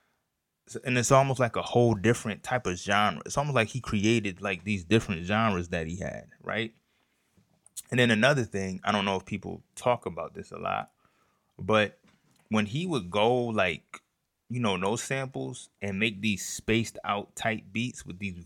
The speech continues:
very hard, hard kick, you know, like a one, two, three, almost like a four four, uh,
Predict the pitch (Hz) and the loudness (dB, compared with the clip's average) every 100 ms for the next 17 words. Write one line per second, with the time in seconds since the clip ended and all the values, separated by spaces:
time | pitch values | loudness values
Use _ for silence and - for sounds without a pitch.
0 | _ 98 135 151 131 - - 104 107 98 | _ -6 -4 -4 -6 -10 -4 2 2 2
1 | 92 - 104 90 - - 127 - - _ | -2 -4 -2 -4 -8 -2 -2 -2 -14 _
2 | _ _ 104 98 73 71 - - - 98 | _ _ -10 -10 -10 -12 -16 -18 -10 -8
3 | 95 - _ _ - 120 104 - - _ | -8 -10 _ _ -10 -8 -8 -10 -20 _
4 | _ - 110 101 110 120 113 107 80 - | _ -8 -6 -4 -2 -2 0 0 -2 -2
5 | 120 113 104 113 107 107 101 - _ _ | 2 2 2 0 2 2 0 -6 _ _
6 | _ _ _ _ _ _ _ _ _ _ | _ _ _ _ _ _ _ _ _ _
7 | _ _ _ _ - 98 90 85 78 60 | _ _ _ _ -2 0 2 0 -2 -8
8 | - | -12